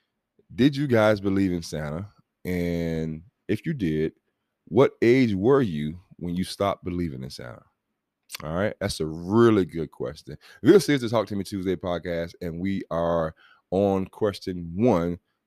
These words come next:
talking about Santa, talking about gifts. Were you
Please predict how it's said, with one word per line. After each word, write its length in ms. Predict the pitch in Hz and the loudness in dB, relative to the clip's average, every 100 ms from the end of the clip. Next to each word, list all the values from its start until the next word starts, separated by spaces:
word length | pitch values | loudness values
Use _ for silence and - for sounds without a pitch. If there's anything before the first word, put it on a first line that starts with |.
| _ | _
talking 180 | 156 170 | 2 4
about 200 | 143 131 | 2 2
Santa, 360 | 123 95 90 87 _ | 2 2 0 -6 _
talking 160 | 113 110 | -4 -2
about 200 | 95 87 | -4 -4
gifts. 360 | 85 78 - _ _ _ _ | -6 -6 -12 _ _ _ _
Were 360 | - 117 175 190 | 0 6 8 8
you 480 | 156 110 104 101 | 6 2 4 2